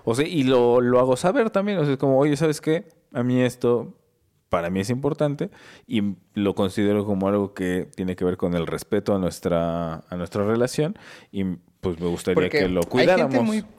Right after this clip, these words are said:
Speaker 2: sobreprotectora en ese sentido, ¿no? Yo sí, digo,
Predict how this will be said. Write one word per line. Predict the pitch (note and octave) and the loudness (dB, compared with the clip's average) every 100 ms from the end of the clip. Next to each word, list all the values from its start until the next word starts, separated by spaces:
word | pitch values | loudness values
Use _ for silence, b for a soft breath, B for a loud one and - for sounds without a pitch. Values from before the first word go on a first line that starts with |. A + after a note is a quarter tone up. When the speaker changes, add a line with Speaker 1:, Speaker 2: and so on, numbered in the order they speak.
| - | -10
Speaker 2:
sobreprotectora | - A#3+ G#3 - C3 - - - C3 C#3+ | -4 -2 -2 -2 -4 -4 -8 0 0 0
en | C#3 | -2
ese | C#3 D3 | -6 -10
sentido, | A2 G#2 C3 A#2 | -10 -8 -8 -6
¿no? | G#2 D3+ | -8 -10
Yo | C#3 D3+ | -8 -8
sí, | D#3+ G#2 G2+ | -8 -8 -8
digo, | A2 F#2 | -8 -8